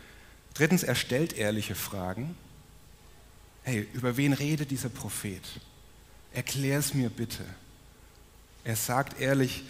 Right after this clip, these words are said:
dass er etwas nicht weiß. Und das ist doch völlig normal. Wir brauchen auch Gemeinschaft, wir brauchen Leute, die uns helfen zu verstehen. Ich bin, ich bin so dankbar für die Menschen in meinem Leben, die für meine Antworten sich Zei-, äh,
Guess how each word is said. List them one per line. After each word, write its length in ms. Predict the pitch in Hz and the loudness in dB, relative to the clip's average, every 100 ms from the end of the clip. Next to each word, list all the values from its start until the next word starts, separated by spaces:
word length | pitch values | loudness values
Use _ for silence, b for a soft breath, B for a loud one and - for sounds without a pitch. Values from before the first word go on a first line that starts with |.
| B - | B -2
dass 180 | 117 | 0
er 100 | 127 | 0
etwas 280 | 120 110 107 | 0 -2 -2
nicht 180 | 113 - | -2 2
weiß. 260 | 107 104 131 | 4 4 2
Und 60 | |
das 80 | 139 | 0
ist 80 | 165 | 0
doch 100 | 135 | -2
völlig 380 | - 165 170 - | -2 0 0 0
normal. 500 | 127 131 139 90 - - - - - - - - - - - | 2 2 2 0 -8 -16 -20 -20 -20 -20 -20 -20 -20 -20 -4
Wir 120 | 123 | -4
brauchen 600 | 110 117 139 151 160 143 | 0 4 4 4 2 0
auch 220 | 131 113 - | 0 -4 -6
Gemeinschaft, 680 | - 110 110 117 139 120 107 | -2 2 4 4 2 0 -4
wir 60 | 113 | -6
brauchen 340 | 107 113 117 | -2 -2 0
Leute, 300 | 110 117 123 | 0 2 0
die 140 | 110 117 | -2 -2
uns 220 | 110 - | -2 -2
helfen 340 | 120 135 - | -2 -2 -2
zu 120 | 117 107 | -4 -6
verstehen. 420 | 101 - 101 98 | -6 -6 -4 -4
Ich 120 | 113 | 2
bin, 260 | 143 135 135 B B B | 4 4 2 B B B
ich 100 | 123 | -2
bin 140 | 139 | 2
so 140 | 135 147 | 4 4
dankbar 400 | 147 165 175 156 | 6 4 6 2
für 140 | 139 | 4
die 80 | 123 | 4
Menschen 360 | 123 147 156 135 | 6 6 4 2
in 60 | |
meinem 240 | 117 135 123 | 4 6 6
Leben, 400 | 123 107 110 135 B B B B B - | 6 4 -2 -4 B B B B B 0
die 160 | 127 | 2
für 160 | 127 135 | 4 4
meine 300 | 127 139 151 | 6 6 6
Antworten 440 | 139 151 139 135 | 4 4 6 6
sich 140 | 127 120 | 2 4
Zei-, 180 | 147 156 | 4 6
äh, 140 | 127 | 4